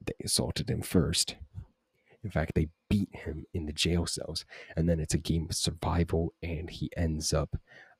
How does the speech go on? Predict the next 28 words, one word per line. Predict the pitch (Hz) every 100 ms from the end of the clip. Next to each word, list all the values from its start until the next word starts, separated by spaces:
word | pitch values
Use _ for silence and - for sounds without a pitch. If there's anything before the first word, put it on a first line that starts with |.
| _
uh, | 73 71 62 -
brutally | 90 95 117 110 87 82
hurting | 80 - 85 80 78 82 - 85
the, | - 78 78 -
um, | 85 80 78 73 _ _ -
people. | - 101 78 73 -
And, | 85 78 76 76 _ _ _ _ - -
you |
know, | - _ _ _ _ -
so | - - _
it's | - -
a | 82
thriller, | - 127 127 120 113 110 98 -
but | 80
it's | 85
also | 98 98 87
a | -
commentary | - 82 82 - 82 80 73 -
on | 76 76 73 _ _ _ - -
a | 82
lot. | 73 71 _ _ _ _ _ - - -
And | 87 82
the |
very | 76 80 90 92 -
end | 85 87
of | 78
the | 76
movie, | 78 95 101 85 78